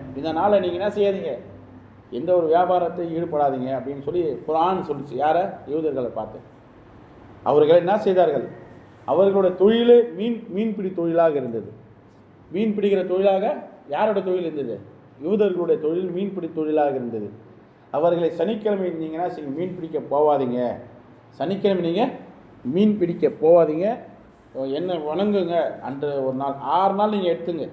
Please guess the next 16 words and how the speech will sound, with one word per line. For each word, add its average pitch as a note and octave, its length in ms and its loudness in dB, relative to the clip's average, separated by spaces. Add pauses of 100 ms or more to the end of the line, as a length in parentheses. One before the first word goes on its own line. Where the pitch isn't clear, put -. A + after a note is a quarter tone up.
(340)
உலக F3 260 0
விஷயத்திற்காக. B2+ 580 -6
ஒரு C#3 220 2
நாள் E3+ 180 0
மட்டும் D#3 360 -2 (440)
எனக்காக D#3 460 2
நீங்க C3+ 160 -4
என்ன D3+ 140 -2
செய்யுங்க? B2+ 320 -6
கொடுங்கன்னு" D3+ 420 -4
அல்லாஹ் C#3 220 -2
சொன்னான். A#2+ 260 -8 (460)
அதை C#3+ 200 -4
என்ன F#3 160 -2
செஞ்சாங்க? E3+ 340 0
யூதர்கள் D3 440 4